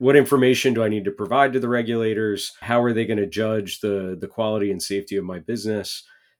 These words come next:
Like, those, those sort of baselines, I think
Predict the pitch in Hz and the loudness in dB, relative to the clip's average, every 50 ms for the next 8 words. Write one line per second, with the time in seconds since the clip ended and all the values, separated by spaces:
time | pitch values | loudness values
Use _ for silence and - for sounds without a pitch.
0 | _ - 117 120 - - - 143 151 160 156 143 117 - - - - _ - 143 | _ -6 -6 -6 -6 0 2 4 4 4 4 2 0 -2 -4 -8 -10 _ -2 0
1 | 151 151 151 - 143 120 98 - - 113 120 117 - - 104 104 101 95 92 92 | 0 0 0 0 -2 -4 -4 -2 -2 -2 -2 -2 -4 -4 -4 -4 -4 -4 -4 -6
2 | 92 82 95 90 - - 110 104 98 - - _ | -6 -6 -6 -8 -6 -4 -2 -2 -2 -4 -12 _